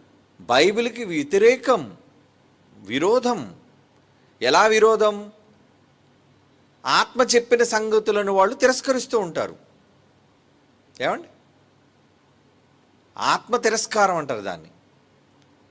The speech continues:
హెబ్రీ పత్రులు అంటాడు, "మరి ఆత్మను తిరస్కరించువానికి మరింత శ్రమ, కృపకు మూలమగు ఆత్మ" అంటాడు.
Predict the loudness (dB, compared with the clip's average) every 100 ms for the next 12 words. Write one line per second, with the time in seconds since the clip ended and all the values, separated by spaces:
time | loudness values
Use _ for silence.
0 | _ -6 -4 -2 -4 -4 -6 -6 -2 -4
1 | -4 -8 -14 _ _ _ -4 -2 -2 -2
2 | -4 -4 -2 0 2 2 0 0 0 0
3 | -6 -2 0 2 0 -2 -6 -12 -12 _
4 | _ _ _ _ _ _ _ _ _ _
5 | -4 0 0 -2 -4 -4 -4 -2 -4 -4
6 | -8 -14 _ _ _ _ _ _ _ _
7 | _ _ _ _ -6 -2 0 0 2 0
8 | 2 2 4 4 2 2 2 0 -2 -8
9 | -6 -6 -4 -6